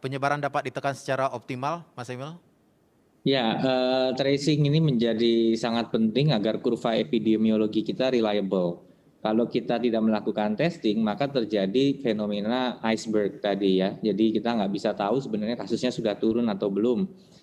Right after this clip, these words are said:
Speaker 2: Memang kalau melihat jumlah kasus yang dirujuk ke rumah sakit gitu ya, ke I C U, itu mungkin menjadi salah satu juga.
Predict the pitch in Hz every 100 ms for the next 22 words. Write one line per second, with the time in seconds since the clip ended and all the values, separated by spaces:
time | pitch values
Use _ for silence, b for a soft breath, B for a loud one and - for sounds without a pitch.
0 | B - 107 113 131 175 160 107 107 107
1 | 107 107 107 104 101 101 98 101 - 123
2 | 110 101 101 101 101 113 - 98 95 95
3 | B B B B _ 110 107 110 101 -
4 | 165 180 185 107 104 104 139 151 104 101
5 | 107 104 117 120 143 143 143 107 131 131
6 | 113 139 127 101 98 107 101 95 95 95
7 | 101 104 110 92 -